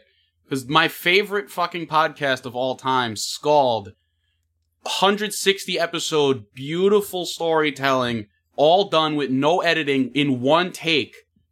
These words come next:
All this shit so thought out from start to finish, and then the very last episode is,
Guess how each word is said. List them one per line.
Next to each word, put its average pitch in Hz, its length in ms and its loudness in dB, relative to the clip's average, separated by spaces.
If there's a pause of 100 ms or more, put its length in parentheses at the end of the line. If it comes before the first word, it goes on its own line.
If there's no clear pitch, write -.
All 175 260 4
this 190 220 -2
shit - 420 -4
so 196 400 -2
thought 170 380 2
out 143 320 2
from 131 180 -6
start 151 380 -2
to 135 100 -6
finish, 135 420 -6
and 139 140 0
then 139 120 -2
the 135 80 -2
very 160 260 2
last 160 340 0
episode 139 580 -4
is, 123 380 -2